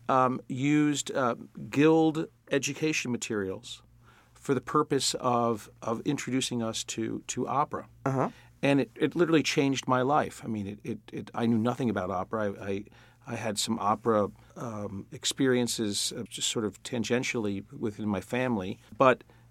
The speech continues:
Speaker 1: she, uh, these materials were, and, and in particular, I, I, I can recall the film strips, and where you had to synchronize the film strip with the,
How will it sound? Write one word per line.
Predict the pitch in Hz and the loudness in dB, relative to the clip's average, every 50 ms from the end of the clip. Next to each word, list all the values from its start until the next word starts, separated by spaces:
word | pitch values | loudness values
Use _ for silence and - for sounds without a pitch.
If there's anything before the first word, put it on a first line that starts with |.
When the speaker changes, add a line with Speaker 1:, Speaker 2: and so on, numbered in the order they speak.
| _ - - | _ -12 -4
Speaker 1:
she, | - - - - - 156 147 143 139 135 135 135 127 - - | -2 0 2 2 4 4 4 4 4 4 4 2 2 0 -2
uh, | 131 117 110 107 | 0 0 0 0
these | 104 120 123 117 - | 2 0 0 0 0
materials | 127 - - - 170 185 180 135 110 107 - - | -2 -4 0 0 2 4 6 4 4 2 2 2
were, | 117 117 113 107 110 - - - | 4 4 4 4 2 -2 -4 -6
and, | 151 117 - 123 110 110 | -6 -4 -4 -2 -2 0
and | 120 117 | 0 0
in | 117 120 | -2 -2
particular, | 117 - - - 160 165 151 135 117 107 107 107 - - | -6 -6 -4 -4 -4 0 2 4 4 4 4 2 0 -4
I, | 120 | -4
I, | 107 - - - | -4 -4 -8 -8
I | - 107 107 | -6 -6 -6
can | 101 - - 117 | -6 -6 -6 -4
recall | 120 110 110 - - 120 117 127 120 | -4 -4 -2 2 4 6 6 6 6
the | 120 | 4
film | 120 - - 151 165 180 | 2 4 4 4 4 4
strips, | - - - 104 87 - - - - - - - - - - - - - - | 0 0 0 0 -2 -2 -4 -8 -8 -8 -8 -12 -20 -20 -20 -20 -18 -10 -4
and | 127 123 120 120 120 123 | -2 0 0 0 0 2
where | 131 123 123 | 2 2 2
you | 117 113 - 123 117 | 2 2 0 -2 0
had | 120 120 | 0 0
to | 110 | 0
synchronize | - - - 143 127 - 143 123 123 120 123 120 104 - | 0 0 0 0 0 2 2 4 4 4 4 4 2 -2
the | - - | -6 -6
film | - - 147 151 156 147 | -2 0 2 2 2 2
strip | - - - 127 120 117 - - | 0 2 4 4 4 4 2 -2
with | 120 123 117 117 - - | 0 0 0 0 0 -2
the, | 123 117 113 113 107 | 0 0 0 0 -2